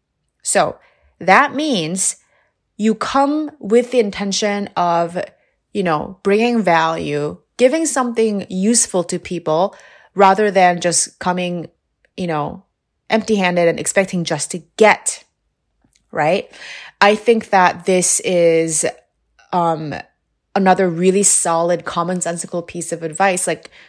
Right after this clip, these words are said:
you wouldn't necessarily wanna be around somebody who has nothing to contribute and is just, you know, showing up at an event thinking, "What can I get out of this?" Right? That's not an energy that we wanna be around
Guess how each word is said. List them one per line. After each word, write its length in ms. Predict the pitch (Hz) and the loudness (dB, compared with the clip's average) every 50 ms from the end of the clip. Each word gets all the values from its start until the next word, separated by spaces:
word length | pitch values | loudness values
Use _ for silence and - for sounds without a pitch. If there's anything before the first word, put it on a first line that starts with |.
| _ _ _ _ _ | _ _ _ _ _
you 220 | - 180 202 233 | -4 0 0 4
wouldn't 240 | 233 240 254 240 - | 6 6 6 6 4
necessarily 360 | 180 190 - - 190 180 180 | 0 -2 0 0 0 0 0
wanna 280 | 175 170 170 170 175 170 | 0 0 0 0 -2 -2
be 160 | 170 175 170 | 0 0 2
around 300 | 165 165 160 160 160 160 | 2 2 2 0 -2 -2
somebody 480 | - 170 165 165 156 160 156 151 156 160 | -4 -4 -4 -2 -2 -2 0 0 -2 -4
who 280 | 151 - 170 165 160 | -4 -4 -2 -2 0
has 180 | 160 165 170 160 | 0 0 -2 0
nothing 260 | 170 160 156 - 165 | -2 -2 -4 -4 -6
to 100 | - 165 | -6 -6
contribute 560 | - - - - - 233 208 196 180 175 - - | -6 -6 -4 -2 0 0 2 2 2 0 0 -2
and 320 | - 165 160 156 156 151 | -2 -2 -2 -2 -2 -2
is 220 | - 165 165 151 - | -2 -4 -4 -2 -2
just, 420 | - 151 139 156 - - - - - _ _ _ _ _ _ _ _ _ _ _ _ _ _ _ _ _ _ _ _ _ _ - | -2 0 0 0 -2 -4 -6 -8 -14 _ _ _ _ _ _ _ _ _ _ _ _ _ _ _ _ _ _ _ _ _ _ -6
you 140 | 190 180 | -4 -2
know, 200 | 165 151 143 - - _ _ _ _ - - - - _ _ _ _ _ _ _ | -2 -2 -2 -4 -6 _ _ _ _ -20 -20 -20 -20 _ _ _ _ _ _ _
showing 320 | - - - 196 180 180 185 | -4 2 4 4 6 6 4
up 140 | 180 - 170 | 2 0 0
at 80 | 170 | 0
an 80 | 170 165 | 0 0
event 280 | 165 160 180 170 165 | 0 2 2 2 2
thinking, 300 | - 165 165 - 170 - - | 0 -2 -4 -4 -6 -4 -2
"What 140 | 175 170 170 | -2 -2 -2
can 160 | - 180 170 | -2 -4 -4
I 80 | 165 | -4
get 260 | 156 147 165 151 - - | -2 -2 -2 -2 -2 -2
out 140 | 82 85 | -4 -6
of 100 | - - | -6 -6
this?" 320 | 170 - - - - - - | -10 -10 -8 -8 -8 -4 -2
Right? 300 | 165 170 180 - - _ _ - - - - - - _ - | -2 -2 -2 -4 -8 _ _ -20 -20 -20 -20 -20 -20 _ -14
That's 180 | - - - - | -12 -6 0 2
not 160 | 247 214 196 | 4 4 4
an 100 | 185 170 | 4 2
energy 300 | 185 180 170 165 - 165 | 2 0 -2 -2 -2 -2
that 160 | 165 156 - | -2 -2 -2
we 120 | - 165 160 | -4 -4 -4
wanna 200 | 156 151 151 151 | -2 -2 -4 0
be 140 | 190 208 220 | 2 2 4
around 480 | 220 226 220 214 214 214 214 - - | 6 6 4 4 4 2 -2 -6 -10